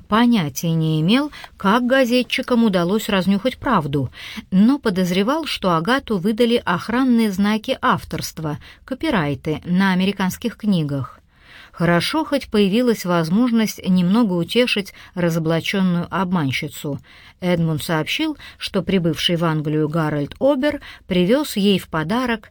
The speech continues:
новейшую модель бесшумной печатной машинки «Ремингтон». «Замечательная игрушка»,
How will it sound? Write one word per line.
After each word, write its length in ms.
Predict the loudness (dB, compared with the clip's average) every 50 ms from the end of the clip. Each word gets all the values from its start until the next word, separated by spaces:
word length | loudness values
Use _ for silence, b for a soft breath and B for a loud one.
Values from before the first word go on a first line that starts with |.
| B B B B -4
новейшую 720 | 0 0 2 2 2 0 0 0 0 0 0 0 0 0
модель 460 | 0 0 0 2 2 4 2 2 2 0
бесшумной 580 | 0 0 0 -2 -2 -2 0 0 0 0 -2
печатной 460 | -4 -4 -4 -2 -2 -2 -2 -2 -2
машинки 640 | -2 -2 -2 -4 -2 -2 0 -2 0 0 0 -2 -2 B B B B B _
«Ремингтон». 880 | -2 0 2 2 2 2 0 0 -2 -2 -4 -6 -4 -2 -2 -2 -2 -6 -8 _ _ _ _ _ _ _ _ _ _ _
«Замечательная 880 | -4 2 4 6 6 4 4 2 0 0 0 -2 -2 -2 -2 -2 -2
игрушка», 540 | -2 -4 -4 -4 -6 -8 -8 -6 -6 -6 -6